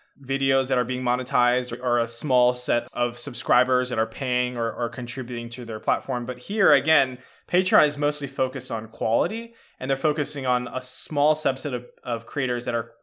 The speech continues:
providing a lot of value. And then because of that, there are these monthly patrons that are committing money towards, uh, their art or their craft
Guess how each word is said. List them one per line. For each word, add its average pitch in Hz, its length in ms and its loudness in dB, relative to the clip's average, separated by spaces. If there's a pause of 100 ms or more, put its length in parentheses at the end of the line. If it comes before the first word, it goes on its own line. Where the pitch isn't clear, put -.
(340)
providing 131 360 0
a 113 60 0
lot 113 320 2
of 120 120 -2
value. 131 480 -2 (360)
And 139 140 -2
then 131 320 -2 (300)
because 156 340 2
of 143 100 2
that, 120 320 2
there 123 160 -2
are 120 40 -2
these 120 300 -6
monthly 127 320 -4
patrons 120 420 -8
that 117 80 -2
are 107 280 -4 (200)
committing 131 440 0
money 113 340 2
towards, 110 540 -4 (320)
uh, 107 200 2
their 113 120 0
art 120 260 4
or 110 60 -4
their 107 120 -2
craft 107 540 -2